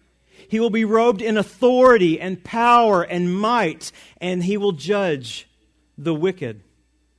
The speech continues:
and he'll receive his own. Revelation nineteen one. After this, I heard what seemed to be the loud voice of a great multitude in heaven crying out,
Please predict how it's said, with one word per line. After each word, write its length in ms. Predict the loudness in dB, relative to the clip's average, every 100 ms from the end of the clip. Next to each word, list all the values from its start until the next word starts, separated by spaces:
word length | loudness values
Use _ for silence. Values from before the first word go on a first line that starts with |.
| _ _
and 100 | -14
he'll 120 | -12 -10
receive 640 | -10 -10 -10 -10 -12 -16 _ _ _
his 220 | -10 -10
own. 420 | -10 -16 -16 -18 -20 _ _ _ _ _ _ _ _ _ _ _ _ _ _ _ _ -10
Revelation 440 | -6 -6 -6 -8
nineteen 460 | -12 -12 -12 -10 -8
one. 300 | -8 -8 -10 _ _ _ _ _ _ _ _ -6
After 260 | -4 -2
this, 260 | 2 2 2 -2
I 140 | 0
heard 360 | 2 2 2 0
what 140 | -4
seemed 360 | 0 2 2 -2
to 40 |
be 180 | -2 -2
the 120 | -2
loud 320 | 0 0 0
voice 300 | 0 -2 -2
of 60 | -6
a 60 |
great 240 | -4 -2 -2
multitude 440 | -4 -6 -6 -6
in 80 | -2
heaven 280 | -2 -4 -6
crying 380 | -6 -4 -2 -2
out, 240 | -2